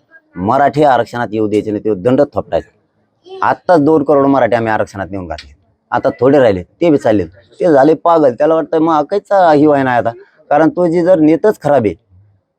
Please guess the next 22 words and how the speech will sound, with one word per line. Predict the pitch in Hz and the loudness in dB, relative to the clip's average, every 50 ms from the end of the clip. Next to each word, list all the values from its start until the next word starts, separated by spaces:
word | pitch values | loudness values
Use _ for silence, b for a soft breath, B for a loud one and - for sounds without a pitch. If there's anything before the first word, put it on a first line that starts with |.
| _ - | _ -4
आमचं | - 131 151 226 - 190 | -2 0 0 2 2 0
सांगू | - 185 185 185 202 | 0 0 0 0 0
तुम्हाला, | - 196 180 175 185 220 240 - _ _ _ _ _ _ _ | 0 0 0 0 0 -2 -4 -8 _ _ _ _ _ _ _
कालचा | 143 151 160 170 | -2 0 0 0
कायदा | 156 - 160 165 165 170 | 0 0 0 2 2 2
पारित | 165 170 175 175 165 | 2 2 0 0 2
झाला | 143 147 160 190 | 2 0 0 0
ना, | 202 185 143 - _ _ _ _ _ _ _ | -2 -6 -8 -12 _ _ _ _ _ _ _
त्याच्यामध्ये | - 165 - - 185 180 175 170 160 160 185 | -2 -2 0 2 2 2 2 2 2 2 2
ओबीसी | 170 151 156 160 156 175 156 - 180 | 2 2 2 0 0 -2 -2 -2 -2
बांधवांच्या | 156 160 160 160 147 160 156 160 156 156 175 175 | 0 0 2 2 2 2 2 2 0 0 -2 -4
सगळ्या | - - 151 147 160 170 | -4 -2 0 0 0 0
सोयऱ्यांना | 165 - 156 156 156 165 165 170 | 0 0 0 2 2 2 2 0
सुद्धा | 156 - 143 143 147 - - | -2 -4 -4 -2 -2 -2 0
फायदा | 127 123 120 120 | 0 0 0 0
होणार | 104 104 98 85 | 0 -2 -4 -6
आहे. | 76 73 _ _ _ _ _ _ _ _ _ _ _ _ _ _ _ _ _ _ _ _ _ _ _ _ _ - 165 | -8 -10 _ _ _ _ _ _ _ _ _ _ _ _ _ _ _ _ _ _ _ _ _ _ _ _ _ -6 -2
मग | 131 147 | 0 2
मी | 160 156 175 190 | 2 4 4 4
बोललो | 175 160 196 214 226 240 | 4 4 4 4 4 4
असतो | 226 - 220 202 | 2 2 0 -2
तिथं, | 170 196 170 180 | -2 -2 -2 -2